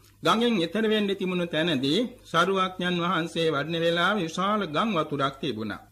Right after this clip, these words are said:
දෙපැත්තේ මිනිස්සයෝ ඔරුපාරු සූදානම් කරගන්නව යන් දෙන්න.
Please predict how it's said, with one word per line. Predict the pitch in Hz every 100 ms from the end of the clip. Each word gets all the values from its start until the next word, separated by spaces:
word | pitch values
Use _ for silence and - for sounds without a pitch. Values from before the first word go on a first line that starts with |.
| _
දෙපැත්තේ | 160 175 220 220 208 190
මිනිස්සයෝ | 180 175 202 202 180 165 196 214
ඔරුපාරු | 165 220 214 196 202 220
සූදානම් | 180 190 180 180 175
කරගන්නව | 175 175 160 165 190 208 160
යන් | 160 139
දෙන්න. | 131 120